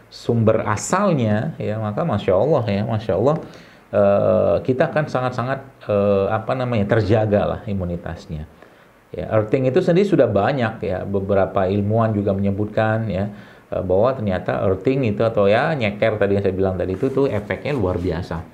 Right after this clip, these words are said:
ya. Eh, dia memberikan ibarat kata menyuplai ya, nyuplai kayak elektron gitu lah ke badan kita lah, seperti itu.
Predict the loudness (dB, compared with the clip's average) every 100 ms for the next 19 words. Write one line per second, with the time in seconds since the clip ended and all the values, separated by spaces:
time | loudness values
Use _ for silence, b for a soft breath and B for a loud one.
0 | -20 _ -16 -16 B B B B -14 -12
1 | -8 -8 -6 2 2 4 4 4 2 0
2 | -2 -4 -4 0 0 0 0 -2 0 2
3 | 2 2 2 0 0 0 -2 -2 -2 -2
4 | -2 -4 0 0 0 -4 -6 -4 -4 -8
5 | B B B B -6 -6 -8 -4 0 2
6 | 0 0 0 0 -4 -4 -2 -2 -2 -2
7 | -2 -4 -6 -12 -12 -10 -8 -8 -10 -14